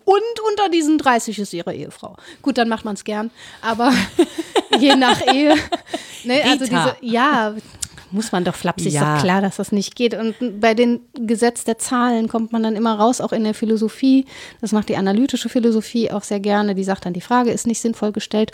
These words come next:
Speaker 1: Und das stimmt <laughs> in dem Punkt. Ich finde, es ist häufig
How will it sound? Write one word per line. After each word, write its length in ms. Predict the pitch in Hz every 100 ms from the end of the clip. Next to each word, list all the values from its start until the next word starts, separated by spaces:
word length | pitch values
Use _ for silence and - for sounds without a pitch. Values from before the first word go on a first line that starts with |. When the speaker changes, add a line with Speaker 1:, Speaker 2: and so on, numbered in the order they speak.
| - -
Speaker 1:
Und 160 | 302
das 180 | 339 -
stimmt 340 | - 294 - -
<laughs> 80 | -
in 180 | 226 185
dem 220 | - 175
Punkt. 260 | - 214 214 220 - 269
Ich 140 | - 269
finde, 300 | 262 262 -
es 140 | 240 233
ist 160 | 240
häufig 460 | 240 269 - 294